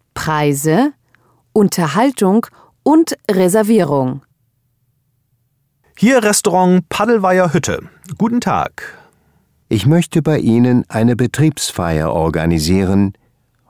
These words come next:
Speaker 3: und ich hätte dazu ein paar Fragen.
Speaker 2: Wir helfen Ihnen gerne. Was möchten Sie wissen?
Speaker 3: Wir möchten am fünfundzwanzigsten Juli mit zwanzig Personen feiern.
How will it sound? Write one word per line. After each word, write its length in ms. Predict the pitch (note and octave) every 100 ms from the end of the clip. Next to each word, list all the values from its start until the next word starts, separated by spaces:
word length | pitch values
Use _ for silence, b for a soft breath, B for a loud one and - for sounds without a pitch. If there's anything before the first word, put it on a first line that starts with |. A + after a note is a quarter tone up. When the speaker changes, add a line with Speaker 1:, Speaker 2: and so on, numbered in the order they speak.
| _
Speaker 3:
und 180 | A#2 A#2
ich 160 | A#2 -
hätte 240 | D#3+ C#3+
dazu 480 | A#2 A2 - A2+ A2
ein 220 | F2+ F2
paar 240 | E2+ F#2+ G2
Fragen. 600 | - F2 D2 C2+ C#2 A#1 _ _ _ _ _ _ _
Speaker 2:
Wir 240 | G2 G2+ G2+
helfen 360 | G#2+ A2 B2+
Ihnen 300 | B2+ D#3 F3
gerne. 400 | F3 A#3+ D#3 D#2+ -
Was 300 | - F#3 -
möchten 280 | B3 - A3
Sie 140 | A3+
wissen? 340 | A3+ A3 - - _ _ _ _ _ _ _ _
Speaker 3:
Wir 160 | A2+
möchten 460 | A#2+ D#3 - - D#3
am 200 | F#2+ F#2
fünfundzwanzigsten 1080 | - D#3+ D3 D3 - A#2+ A#2 A#2 - G2
Juli 500 | E2+ G2+ A#2 A#2 A#2 -
mit 240 | F#2+ E2+
zwanzig 560 | - A2+ C3+ - C3 -
Personen 640 | B2+ G2+ G#2 F2+ D2+ C#2+
feiern. 580 | D#2+ D2 C#2 B1+ -